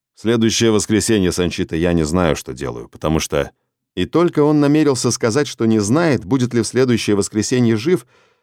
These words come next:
как я шаг вперёд сделала и ладонью ему рот прикрыла. Он осёкся и даже покраснеть умудрился, очень мило причём. «Доживи, Ваня», сказала я и заглянула ему в глаза. «Ты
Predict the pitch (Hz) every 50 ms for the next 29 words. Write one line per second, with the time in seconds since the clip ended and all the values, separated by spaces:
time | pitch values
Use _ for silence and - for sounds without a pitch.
0 | _ _ _ _ _ - 139 139 147 131 - 147 127 123 - - - 131 123 123
1 | 110 95 95 104 143 165 156 147 139 135 - - 127 123 127 127 117 131 131 120
2 | 110 107 113 110 113 120 123 123 127 123 101 - - 98 82 - - 78 73 67
3 | 60 62 - _ _ _ _ _ _ _ _ _ _ _ 107 95 95 - 113 98
4 | - - - 135 131 - - 107 92 87 92 113 107 110 110 - - _ _ _
5 | _ - 117 117 - 135 135 127 - 151 151 123 123 107 98 98 92 92 90 78
6 | - - 78 71 - _ _ _ _ _ _ - 98 - - 98 98 101 95 82
7 | 76 73 - 71 71 - - - - - - _ _ _ _ _ _ _ _ _
8 | _ _ _ _ _ - 104 95 110 98 101 113 104 101 95 80 80 87 76 71
9 | 65 - - _ _ _ _ _ _ _ _ _ - - 98 85 98 92 85 85
10 | 87 120 127 127 - - _ - 113 110 107 120 110 113 117 117 113 107 101 101
11 | 95 92 90 85 87 90 90 85 80 78 76 - - _ _ _ _ _ _ _
12 | _ _ _ _ - 127 107